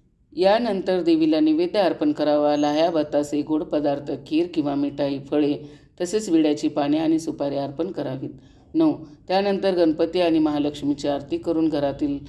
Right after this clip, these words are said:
सर्वांनी प्रसाद ग्रहण करावा. दहा, पूजेत कुठेही काहीही त्रुटी राहिली असल्यास देवीकडे क्षमा मागावी आणि घरात सुख, समृद्धी, ऐश्वर्य नांदावे अशी देवीला प्रार्थना करावी. घरात सकारात्मक ऊर्जा टिकून राहावी म्हणून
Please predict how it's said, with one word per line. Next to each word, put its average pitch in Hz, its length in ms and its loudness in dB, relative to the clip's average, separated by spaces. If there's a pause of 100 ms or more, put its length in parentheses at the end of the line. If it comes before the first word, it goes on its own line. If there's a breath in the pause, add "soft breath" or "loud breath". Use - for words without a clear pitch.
(340 loud breath)
सर्वांनी 190 440 2
प्रसाद 170 420 -2
ग्रहण 151 260 -2
करावा. 139 440 -6 (220)
दहा, 139 260 -2 (400 loud breath)
पूजेत 165 300 4 (140)
कुठेही 160 760 0
काहीही 151 560 -2
त्रुटी 160 600 -2 (280 loud breath)
राहिली 160 320 0
असल्यास 147 440 0
देवीकडे 170 480 -2
क्षमा 139 320 -4
मागावी 139 460 -4
आणि 135 200 -4
घरात 151 300 0 (600 loud breath)
सुख, 214 220 -4
समृद्धी, 151 520 2
ऐश्वर्य 151 500 -2
नांदावे 135 560 -4 (420 loud breath)
अशी 156 580 -2
देवीला 143 420 2
प्रार्थना 139 420 -4
करावी. 139 420 -4 (1500 soft breath)
घरात 165 260 4
सकारात्मक 170 800 -2
ऊर्जा 156 260 2
टिकून 175 380 -4
राहावी 151 320 2
म्हणून 143 360 -4